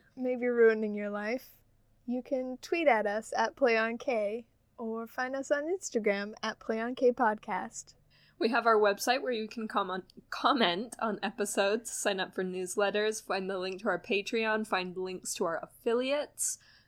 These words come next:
Speaker 2: Uh, that is all at play on K dot com.
Speaker 1: If you want to visit our Patreon directly, it's patreon dot com slash play on K, and that's a way you can directly support our podcast and what we do,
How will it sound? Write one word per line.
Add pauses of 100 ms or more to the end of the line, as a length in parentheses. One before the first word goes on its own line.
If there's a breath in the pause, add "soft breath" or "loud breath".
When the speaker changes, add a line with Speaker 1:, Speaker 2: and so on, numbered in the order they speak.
(160)
Speaker 2:
Uh,
that
is
all (300)
at
play
on
K
dot
com. (440)
Speaker 1:
If
you
want
to
visit
our
Patreon
directly,
it's
patreon
dot
com
slash
play
on
K, (120)
and
that's
a
way
you
can (140)
directly
support
our
podcast
and
what
we
do,